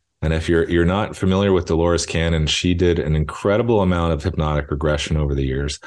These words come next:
And she wasn't even specifically originally involved with U F Os or past lives or anything like this. But she got to a point where sh-, she was having, her patients ended up having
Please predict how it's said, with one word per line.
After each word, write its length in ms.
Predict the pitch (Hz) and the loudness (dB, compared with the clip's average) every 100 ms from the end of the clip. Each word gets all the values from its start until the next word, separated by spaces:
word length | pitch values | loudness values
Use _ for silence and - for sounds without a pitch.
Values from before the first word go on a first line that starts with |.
| - - _ _ _ | -20 -20 _ _ _
And 300 | 85 87 85 | -4 0 0
she 120 | 92 90 | 2 2
wasn't 340 | 92 110 101 | 2 2 2
even 220 | 98 92 | 2 2
specifically 920 | - - - 85 82 85 82 80 78 76 | -2 -2 -2 -2 -2 2 2 2 0 0
originally 500 | 82 82 90 85 82 | 0 0 2 0 0
involved 400 | 78 78 98 101 | 0 2 2 0
with 180 | 76 80 | -2 -2
U 140 | 73 | -2
F 140 | 71 | -2
Os 400 | 73 71 73 71 | -2 0 0 -2
or 160 | - 69 | -4 -6
past 360 | - 80 78 76 | -4 -4 -4 -2
lives 460 | 73 73 73 71 | -2 -2 -2 -2
or 100 | 71 | -2
anything 420 | 67 85 92 87 | -2 -2 0 -2
like 220 | 78 76 - | 0 -2 -4
this. 280 | 64 - - - - _ _ _ _ - | -6 -6 -10 -20 -20 _ _ _ _ -4
But 100 | 98 | 0
she 120 | 101 | 0
got 200 | 98 107 | 0 0
to 120 | - 90 | 2 0
a 100 | - | 2
point 400 | 135 135 120 - | 0 0 -2 -4
where 260 | 92 95 92 | 0 2 2
sh-, 380 | - - - - | 0 -2 -4 -4
she 180 | - 98 | -2 0
was 140 | 92 | 0
having, 640 | 101 101 98 95 92 90 90 _ - | 0 0 0 2 2 0 -4 _ -6
her 300 | 95 92 85 | 0 2 2
patients 720 | - 120 - 90 92 - - 92 | 0 0 0 0 0 -2 -6 -2
ended 240 | 92 92 | 0 2
up 160 | 92 90 | 0 -2
having 640 | 95 92 90 87 85 | -2 0 0 2 0